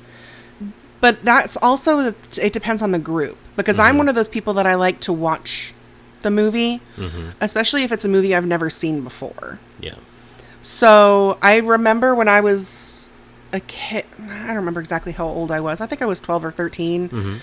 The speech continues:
Speaker 1: One of my friends, uh, snuck their copy of The Blair Witch Project over to my house for a sleepover. And it ended up being that all my friends and my sister were, like, were too scared.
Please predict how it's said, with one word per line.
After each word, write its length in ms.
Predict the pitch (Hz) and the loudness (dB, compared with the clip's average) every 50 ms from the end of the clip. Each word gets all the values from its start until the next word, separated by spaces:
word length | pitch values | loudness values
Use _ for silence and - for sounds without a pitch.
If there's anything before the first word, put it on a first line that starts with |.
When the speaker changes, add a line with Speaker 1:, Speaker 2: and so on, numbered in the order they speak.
| - - - | -14 -8 -4
Speaker 1:
One 140 | 185 196 202 | 0 0 2
of 60 | 196 | 2
my 120 | 196 190 180 | 2 0 0
friends, 680 | - - 190 185 180 180 185 185 185 185 - - - - - | 0 0 2 2 2 2 2 0 -2 -2 -4 -6 -8 -8 -4
uh, 440 | 190 180 170 165 165 160 160 165 - | -2 0 0 0 0 0 -2 -4 -6
snuck 500 | - - - - - 185 180 170 170 - | -8 -8 -8 -6 -4 -2 0 -2 -2 -2
their 160 | 190 180 170 | -4 -4 -4
copy 560 | 170 - - 170 175 - 185 180 180 180 180 - - | -2 -2 -2 -2 -2 -2 -2 -2 -2 -2 -4 -4 -4
of 520 | 170 165 160 160 160 160 156 - - - - - | -2 0 0 0 -2 -4 -8 -12 -20 -20 -20 -14
The 100 | 160 165 165 | -12 -10 -8
Blair 240 | 170 165 160 156 165 | -4 -4 -2 -2 -2
Witch 220 | 170 170 - - | -2 -4 -6 -6
Project 440 | - - 185 185 180 190 190 190 - | -4 -2 -2 0 0 0 -2 -2 -2
over 100 | 175 170 170 | -4 -2 -2
to 60 | 170 | -4
my 100 | 170 160 | -4 -4
house 280 | 156 165 160 175 - | -4 -4 -4 -6 -6
for 140 | - - 165 | -6 -6 -6
a 40 | 160 | -6
sleepover. 760 | 160 - - 160 156 - 180 190 190 214 220 220 226 233 233 - - - - - - - - - - - - - - - - - - | -6 -6 -8 -8 -6 -4 -4 -2 0 2 2 2 2 0 -4 -8 -18 -20 -20 -20 -20 -20 -20 -20 -20 -20 -20 -20 -20 -20 -12 -4 0
And 640 | 185 185 180 180 180 175 175 175 170 175 170 170 - - - - - - - - - - | 2 4 4 6 6 4 4 4 2 0 -2 -2 -4 -8 -12 -14 -18 -20 -20 -20 -8 -2
it 180 | 202 214 214 - | 0 0 0 2
ended 280 | 208 220 240 254 277 247 | 2 2 2 2 2 4
up 220 | 247 247 - 190 | 4 4 2 2
being 600 | 190 202 202 196 196 202 196 196 202 196 196 196 - - - | 2 4 4 4 4 4 4 2 2 0 -2 -4 -8 -10 -4
that 300 | 196 196 185 175 - - - - - - - - - - | 0 2 2 2 0 -4 -10 -20 -20 -20 -20 -12 -4 0
all 200 | 196 190 196 196 | 2 2 2 2
my 180 | 202 196 190 | 2 2 0
friends 360 | 185 - - 185 190 190 185 | 0 0 0 0 0 0 0
and 120 | 208 196 190 | 0 0 0
my 120 | 180 170 | 0 0
sister 420 | 165 - - 175 - - 208 202 202 | -2 -4 -6 -8 -4 -2 0 0 2
were, 80 | 196 | 2
like, 180 | 185 175 170 - | 0 0 -2 -4
were 80 | 160 | -6
too 220 | 160 - - 185 175 | -8 -6 -4 -4 -4
scared. 540 | - - - 160 160 160 170 185 196 202 | -4 -4 -4 -2 -2 0 0 0 -2 -4